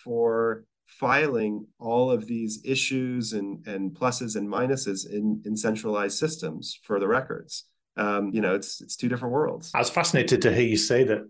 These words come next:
Speaker 2: private equity and venture capital people, when looking to invest, are, are emotional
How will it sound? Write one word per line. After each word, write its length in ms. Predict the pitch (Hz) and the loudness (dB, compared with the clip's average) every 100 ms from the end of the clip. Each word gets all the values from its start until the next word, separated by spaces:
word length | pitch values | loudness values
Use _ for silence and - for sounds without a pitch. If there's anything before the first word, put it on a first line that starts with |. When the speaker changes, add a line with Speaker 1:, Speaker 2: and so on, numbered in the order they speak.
| _ _ _ | _ _ _
Speaker 2:
private 300 | - 120 - | 0 2 2
equity 320 | - 127 127 | -2 -4 -2
and 100 | 110 | 0
venture 240 | 113 107 107 | 0 0 -2
capital 480 | 120 110 120 113 | -2 -2 -2 -2
people, 420 | 104 - 120 120 110 | -2 -2 0 2 2
when 200 | 107 110 | 2 0
looking 260 | 110 123 | 0 -4
to 140 | 110 113 | -2 -2
invest, 480 | 107 107 110 - | 0 0 -2 -6
are, 100 | 113 110 160 | -4 -2 0
are 80 | 123 | 0
emotional 680 | 117 110 131 - 123 92 | 2 0 0 0 -2 -4